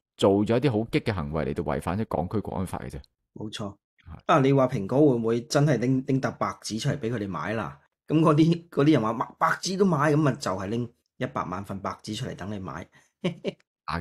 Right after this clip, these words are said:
Speaker 1: 紙啊，可能大隻啲咯，咩痛心疾首啊，或者可能印一紮啲員工有啲咩心聲嗰啲定點樣啦。嗱，咁另一個我哋見到呢嘅問題就係，或者有啲空穴來風、未必無因嘅事情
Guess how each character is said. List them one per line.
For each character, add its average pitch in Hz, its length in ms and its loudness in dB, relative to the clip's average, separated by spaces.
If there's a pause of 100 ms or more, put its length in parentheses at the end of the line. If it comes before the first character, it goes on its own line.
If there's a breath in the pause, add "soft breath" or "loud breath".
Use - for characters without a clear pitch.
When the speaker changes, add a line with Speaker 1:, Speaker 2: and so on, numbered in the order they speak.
Speaker 1:
紙 98 200 2
啊， 71 100 -2
可 135 80 6
能 101 460 4
大 - 240 0
隻 123 160 2
啲 147 180 2
咯， 143 180 6
咩 139 160 4
痛 123 200 0
心 135 180 2
疾 101 100 0
首 90 280 2
啊， 107 220 8
或 95 100 4
者 123 120 2
可 127 80 2
能 90 120 0
印 71 60 -4
一 104 280 2
紮 82 500 -2
啲 110 180 0
員 71 260 -4
工 107 240 0
有 90 100 2
啲 104 120 0
咩 98 160 2
心 95 280 -2
聲 90 200 -2
嗰 87 40 0
啲 85 160 -2
定 73 180 -6
點 69 120 -6
樣 80 120 -4
啦。 78 140 -2 (360 loud breath)
嗱， 123 140 2
咁 208 180 4
另 156 140 4
一 190 80 4 (100)
個 - 80 4 (540)
我 120 140 0
哋 120 80 2
見 120 340 -2
到 92 220 0
呢 139 140 2 (360)
嘅 147 120 2
問 110 180 2
題 85 160 -2
就 92 100 -2
係， 85 180 0 (300)
或 113 120 0
者 175 120 0
有 160 40 4
啲 165 200 0 (140)
空 170 340 0
穴 123 120 2
來 85 220 0
風、 135 360 -2
未 98 100 0
必 120 100 -6
無 104 220 -2
因 98 160 0
嘅 92 100 0
事 78 220 -10
情 69 260 -10